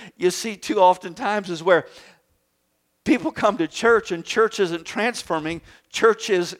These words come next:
conforming. <laughs> What I mean by that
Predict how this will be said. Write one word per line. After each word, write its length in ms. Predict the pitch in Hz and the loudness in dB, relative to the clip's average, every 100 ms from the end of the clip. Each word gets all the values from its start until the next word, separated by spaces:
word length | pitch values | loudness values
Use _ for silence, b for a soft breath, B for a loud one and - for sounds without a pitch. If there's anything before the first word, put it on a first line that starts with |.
| _ | _
conforming. 840 | - 175 - 247 226 160 160 120 - | -10 -10 -2 2 2 0 -6 -8 -14
<laughs> 40 | _ _ b - | _ _ b -14
What 180 | 196 226 | -2 2
I 100 | 185 | 2
mean 200 | 170 214 | 0 -2
by 220 | - 151 | 2 2
that 240 | 143 160 | 2 -2